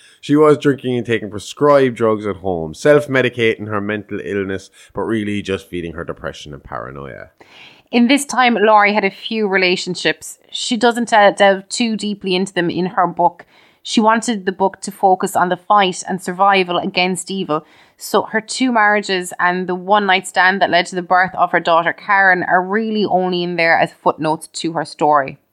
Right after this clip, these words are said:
Speaker 2: What we do know is that Karen was born in nineteen eighty-one, two years after the death of her father and a year since her mother had kicked her out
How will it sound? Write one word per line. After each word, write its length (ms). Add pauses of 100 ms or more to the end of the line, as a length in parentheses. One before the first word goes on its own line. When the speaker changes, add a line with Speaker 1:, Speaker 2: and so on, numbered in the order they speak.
(600)
Speaker 2:
What 140
we 80
do 280
know 280
is 140
that 140
Karen 360
was 100
born 320
in 180
nineteen 380
eighty-one, 720 (200)
two 160
years 280
after 340
the 100
death 240
of 80
her 100
father 480
and 100
a 60
year 320
since 260
her 100
mother 280
had 140
kicked 240
her 140
out 160